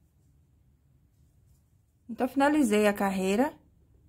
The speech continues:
e cortei o fio, tá? Fiz uma correntinha, arrematei. Fiz um ponto baixo até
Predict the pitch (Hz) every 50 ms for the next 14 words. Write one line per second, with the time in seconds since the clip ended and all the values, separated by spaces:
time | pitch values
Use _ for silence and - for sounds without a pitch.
0 | _ _ _ _ _ _ _ - 254 247 - 294 285 285 - 262 247 262 311 302
1 | - - 214 220 208 - 240 233 285 247 - 220 220 214 214 - 214 214 220 214
2 | 208 - 233 240 247 262 262 277 302 302 - 196 170 170 - - 220 226 214 220
3 | 233 247 247 - 233 247 254 247 233 208 196 190 196 208 247 247 - - 302 302
4 | - _ _ _ _ - - 294 294 - 254 226 233 254 262 -